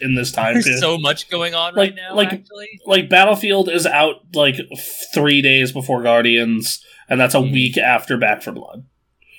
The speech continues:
Speaker 1: You know?
Speaker 2: Yeah.
Speaker 1: And,
Speaker 2: Yeah.
Speaker 1: and all of that shit is three days before Mario Party. So it's just like,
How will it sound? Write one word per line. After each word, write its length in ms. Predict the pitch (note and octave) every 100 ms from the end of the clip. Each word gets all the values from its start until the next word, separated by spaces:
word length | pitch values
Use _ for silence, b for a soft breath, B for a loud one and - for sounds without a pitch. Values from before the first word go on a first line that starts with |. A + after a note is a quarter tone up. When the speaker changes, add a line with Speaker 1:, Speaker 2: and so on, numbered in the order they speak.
| b b - -
Speaker 1:
You 80 | A#2
know? 140 | A2
Speaker 2:
Yeah. 380 | F#2 F2 F2 E2+ E2+ _ -
Speaker 1:
And, 180 | C3+
Speaker 2:
Yeah. 480 | C#3 B2+ B2+ A2+ G2+ F2+ - _ _ _ _
Speaker 1:
and 140 | D3+ D#3+
all 260 | E3 F3+
of 60 | D#3
that 220 | D#3+ E3
shit 240 | - D#3 C#3+
is 140 | B2
three 240 | - C3+ C3+
days 260 | B2+ B2 A2+
before 260 | B2+ B2+
Mario 320 | A2+ G#2 G2 F#2
Party. 460 | F#2 D#2 - C3 _ _ _ _ _ _
So 500 | - C3 B2+ B2 B2
it's 140 | A#2
just 220 | C#3 C3
like, 460 | C3+ B2 A#2+ A2+ G#2+